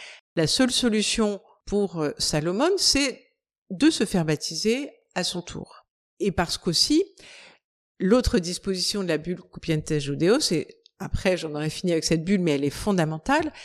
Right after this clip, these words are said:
c'est que l'enfant qui se fait baptiser doit recevoir du vivant de ses parents son héritage, sa part d'héritage, sa dot si c'est une fille, sa légitime si c'est un garçon. D'habitude, ben,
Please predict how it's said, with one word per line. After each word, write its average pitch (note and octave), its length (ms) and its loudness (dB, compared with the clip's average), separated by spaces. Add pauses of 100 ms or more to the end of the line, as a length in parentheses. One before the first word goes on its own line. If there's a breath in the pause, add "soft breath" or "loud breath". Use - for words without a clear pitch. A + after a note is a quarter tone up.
(200 loud breath)
c'est - 320 2
que A3 440 4 (140)
l'enfant A#3+ 680 2 (120)
qui F#3+ 440 -6
se - 240 2
fait G3 160 4
baptiser E3+ 500 2 (540 loud breath)
doit B3 220 4
recevoir G3+ 840 -2
du D4 160 -2
vivant G#3 360 -2
de E3 100 -6
ses D#3 180 -2
parents G#3 360 -4
son A#3+ 320 -6
héritage, F3 500 -4
sa F#3+ 160 0
part G3 200 2
d'héritage, - 600 -4
sa F#3 160 4
dot E3+ 240 -2
si - 160 0
c'est - 240 -2
une D#3+ 80 -10
fille, D4 320 0 (320 loud breath)
sa - 220 2
légitime F#3+ 680 2
si - 360 -4
c'est - 240 -2
un G3 80 -2
garçon. E3 360 -8 (800 loud breath)
D'habitude, F3 600 6
ben, - 120 -6